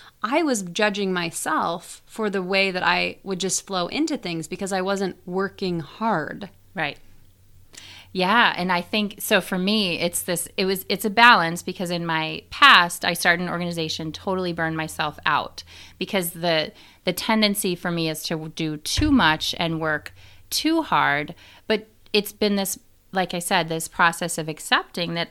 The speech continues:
Speaker 2: I do enjoy that. It is how I work. There's nothing wrong with it. Because when I try to just sit and listen and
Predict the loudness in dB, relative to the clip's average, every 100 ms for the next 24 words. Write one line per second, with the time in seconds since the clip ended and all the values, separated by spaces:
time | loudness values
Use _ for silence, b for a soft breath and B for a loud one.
0 | 4 4 4 -2 0 2 2 0 -2 -2
1 | -4 -4 -4 -6 -2 0 0 0 0 0
2 | 0 -2 -4 -4 -4 -2 -4 -4 2 2
3 | 2 -2 -6 -6 -4 0 2 2 2 6
4 | 6 6 -2 -2 -4 -2 0 -2 -4 -16
5 | B B B B -2 0 0 -2 -2 -2
6 | 0 -2 -4 b b b b _ 0 0
7 | 0 0 -2 -4 -8